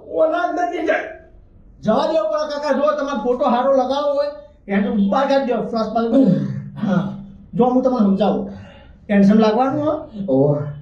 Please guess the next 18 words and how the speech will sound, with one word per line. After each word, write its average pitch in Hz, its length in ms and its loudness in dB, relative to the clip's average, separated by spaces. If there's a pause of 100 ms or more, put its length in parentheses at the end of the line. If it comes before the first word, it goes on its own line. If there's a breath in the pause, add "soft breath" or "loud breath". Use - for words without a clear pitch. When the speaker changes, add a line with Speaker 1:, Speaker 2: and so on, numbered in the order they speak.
(160)
Speaker 2:
હા, 269 180 2
મારે 254 180 0
કાચી 226 260 -2
ખુશ 254 160 2
કરવાની 311 400 0
હે? - 80 -2
Speaker 1:
ખુશ 135 160 -4
જ 165 200 0
કરવાની 160 400 2
હે 156 100 0
તાર. 131 140 0 (160)
Speaker 2:
તો 233 120 0
તાણ 254 200 2
હે 277 120 0
ને 269 60 -2
આજ - 260 -4
ખેંચી 220 280 -2
નોખો. 208 300 0